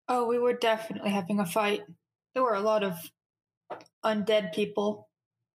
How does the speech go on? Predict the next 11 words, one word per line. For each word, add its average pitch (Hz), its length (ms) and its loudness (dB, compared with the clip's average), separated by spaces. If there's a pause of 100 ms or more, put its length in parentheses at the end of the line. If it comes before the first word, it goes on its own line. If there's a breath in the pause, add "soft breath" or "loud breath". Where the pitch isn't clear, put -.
(260)
There 240 120 0
were 254 40 2
also 311 200 0
two 294 200 -2
dragons, 254 720 0
like, 208 160 0
as 208 160 0
we 214 60 2
were 208 60 0
getting 202 240 2
in. 220 380 0